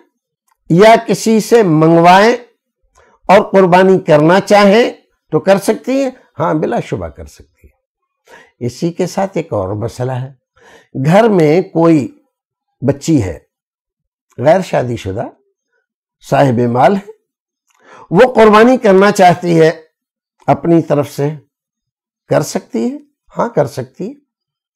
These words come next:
माँ बाप से इजाज़त लेना ज़रूरी है? नहीं, इस सिलसिले में माँ बाप से इजाज़त लेना ज़रूरी नहीं है,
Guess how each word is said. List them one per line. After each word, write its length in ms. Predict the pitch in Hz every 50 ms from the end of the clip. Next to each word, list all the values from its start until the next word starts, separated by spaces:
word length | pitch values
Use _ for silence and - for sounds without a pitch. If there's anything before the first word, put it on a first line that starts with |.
| _ _ _ _ _ _ _ _ _ _ _ - _ _ -
माँ 240 | 123 139 147 151 151
बाप 200 | 156 165 - 135
से 180 | - - 175 156
इजाज़त 340 | 139 156 156 156 151 131 160
लेना 300 | 156 160 165 160 160 165
ज़रूरी 420 | 156 139 156 147 156 165 180 220 220
है? 160 | 185 - 240 247 247 - _ _ _ _ _ _ -
नहीं, 300 | 131 151 165 175 330 359 - _ _ _ _ _ _ _ _ _ _ _ _ _ _ _ _ _ -
इस 160 | - 175 175
सिलसिले 420 | - 175 147 - - 151 160 175 175
में 160 | 160 156 151
माँ 220 | 143 135 139 135 131
बाप 200 | 139 151 156 139
से 180 | - - 147 131
इजाज़त 400 | 123 110 127 131 127 117 - -
लेना 320 | 120 117 113 117 131 156 170
ज़रूरी 400 | 156 151 127 110 104 92 101 98
नहीं 240 | 92 73 65 - 69 67
है, 180 | - - -